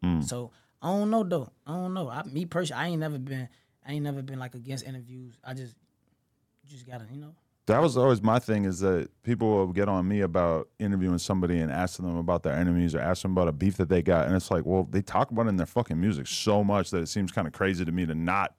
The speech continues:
Speaker 1: be able to ask the rapper about that when they put it out there in their, their songs that I listen to ten, twenty times.
Speaker 2: Yeah. Yeah, I, I agree with that. I agree with that. But I, I never been against interviews. I feel like, I feel like, what they say, "Yo, yo, your net worth is your network."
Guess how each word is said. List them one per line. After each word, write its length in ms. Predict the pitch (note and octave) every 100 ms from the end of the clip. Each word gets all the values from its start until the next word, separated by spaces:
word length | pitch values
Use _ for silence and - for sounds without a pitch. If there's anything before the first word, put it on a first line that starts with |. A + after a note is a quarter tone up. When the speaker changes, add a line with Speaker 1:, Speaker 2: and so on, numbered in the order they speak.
| -
Speaker 1:
be 140 | - F2+
able 200 | E2+ E2
to 60 |
ask 320 | C2 E2+ D#2
the 80 | -
rapper 300 | E2 E2 F2
about 300 | E2 E2+ E2
that 180 | F#2 D2
when 140 | F2+
they 240 | F#2 F2 D#2 - - _
put 160 | - G#2+
it 80 | G2
out 200 | G2+ F#2
there 120 | F#2
in 140 | F2
their, 180 | F2+ E2 E2
their 220 | E2+ E2+
songs 400 | - G#2+ A2 F#2
that 100 | F2+
I 60 | E2
listen 260 | F2+ F2+
to 140 | D#2 D#2
ten, 240 | - F2+
twenty 240 | E2 F#2 E2
times. 440 | G2 E2+ D2+ - _ -
Speaker 2:
Yeah. 320 | C#3 B2+ A2+ _ _ _ _
Yeah, 300 | A2 B2 D3+
I, 220 | D3+ D3+
I 40 | E3
agree 200 | D#3+ F#3+
with 160 | D3
that. 180 | C3+ A#2 _
I 140 | - C3
agree 220 | B2+ C#3
with 140 | B2+
that. 140 | C3 A2 _
But 140 | - _ _ _ _ _ _
I, 100 | C#3 -
I 40 | F3+
never 220 | A3 G3
been 140 | F#3
against 220 | F3 E3+ C#3
interviews. 400 | D#3+ C3 B2+ A#2+
I 100 | D3+
feel 160 | D#3+
like, 180 | D3 C#3
I 60 | C#3+
feel 180 | - C#3+
like, 180 | C3
what 120 | C3 -
they 220 | - -
say, 140 | E3 D#3+
"Yo, 260 | D3 C#3 -
yo, 260 | C#3+ C#3 -
your 140 | - C3
net 220 | C#3 D#3 C#3
worth 280 | D3+ D#3+ D3+
is 140 | D3 C3
your 100 | C#3
network." 460 | D3+ C#3+ C#3 F3